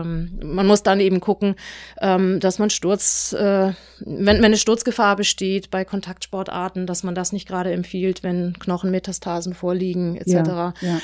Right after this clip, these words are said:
Speaker 1: Also das ist wirklich sehr individuell im Einzelfall zu entscheiden,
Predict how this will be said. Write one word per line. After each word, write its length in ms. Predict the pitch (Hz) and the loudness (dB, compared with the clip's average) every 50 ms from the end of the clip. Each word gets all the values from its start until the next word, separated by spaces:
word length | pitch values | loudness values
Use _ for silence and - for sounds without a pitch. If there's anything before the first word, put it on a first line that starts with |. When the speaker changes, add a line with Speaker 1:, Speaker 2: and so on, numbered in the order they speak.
| - | 0
Speaker 1:
Also 180 | - 214 196 208 | 2 4 4 4
das 140 | 202 214 214 | 4 2 0
ist 140 | 226 - - | -2 -4 -4
wirklich 280 | 226 226 - 214 - - | -4 -4 -6 -6 -6 -2
sehr 200 | 208 208 214 190 | 0 2 2 2
individuell 340 | 220 220 214 190 202 190 196 | 2 0 0 0 0 0 0
im 120 | 190 180 | 0 -2
Einzelfall 680 | - 156 185 202 - 226 - - - 190 185 185 190 | -2 -2 -2 -2 -2 -4 -4 -4 -2 0 0 0 -2
zu 120 | - - - | -2 -4 -4
entscheiden, 640 | 117 175 - - 185 170 175 190 208 220 226 226 | -4 -4 -4 -2 0 2 4 4 4 4 2 0